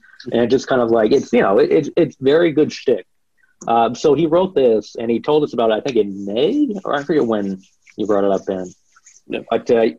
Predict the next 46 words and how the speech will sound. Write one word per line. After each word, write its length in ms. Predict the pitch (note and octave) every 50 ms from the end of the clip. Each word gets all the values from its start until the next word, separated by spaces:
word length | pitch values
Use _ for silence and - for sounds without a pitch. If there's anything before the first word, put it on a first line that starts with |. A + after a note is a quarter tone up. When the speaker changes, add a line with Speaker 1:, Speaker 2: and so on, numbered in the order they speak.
| _
Speaker 1:
yeah, 260 | _ C#3 D3 D#3 C3+ C3
then 180 | A2 C3 C#3+
he's 100 | C#3+ A#2+
like, 160 | B2+ B2 G2+ -
"Oh, 40 | A#2+
we 120 | A#2 A#2+
gotta 180 | C3+ C3 B2 A2+
try 220 | - C3 B2 A2+
to, 280 | A2 G#2+ G#2 G#2 G#2 -
we'll 160 | - A#2+ A#2 A#2
see 140 | - D3 C3
what 80 | A2
we 60 | G#2+ G2+
can 120 | G2+ G2
do." 180 | A2+ B2 A2+ G#2
And 100 | G2+ G#2
then 120 | G#2 G2+
Ben 260 | G2 A#2 B2 C3+ B2
went 140 | A#2+ A#2+ G#2+
back 200 | A#2+ A#2 A#2 -
to 80 | A2+ G#2
the 60 | G2+
mines, 640 | G2+ G#2+ A2 A2 G#2 G2+ G2+ G2 G2 - - - _ _ _ _ _ _ _ _ _ _ _ _ _
uh, 320 | A#2 G#2 G2+ G2 G2 G2 F#2+
to 140 | - F#2+ F#2+
try 240 | - - G#2 G#2
to 100 | G#2 G#2
see 220 | G2 - - A2+ G#2
who, 200 | G#2 A2+ G2 G2
who 100 | G#2+ A2
would 260 | G#2+ G#2 G2 F#2+ G2 - _ - -
do 120 | D#3+ G#3+
something 280 | G#3 - - - G#2 G2
with 160 | G2 F#2+ A2
it. 80 | G#2 G2
Then 220 | A#2 B2+ C#3 B2+
we 100 | B2+ B2
got, 280 | A2+ B2 A#2 A2+ A2 A2 - _ _ _ _ _ _ _ _ _ _ _ _ _
he 160 | _ - E3
got 180 | D3 D#3 C3 -
contacted 500 | - D3+ D3 B2+ - C3+ B2+ - B2+ A2
by 200 | - A#2 A2 G#2+
this, 340 | G#2+ G#2+ G2+ G2+ - - -
uh, 380 | - G#2 G#2 G2+ G2 G2 F#2+
guy, 220 | F#2+ F#2+ A2 G2 G2
Tim, 460 | - - - F3+ D#3+ B2 A2+ B2 -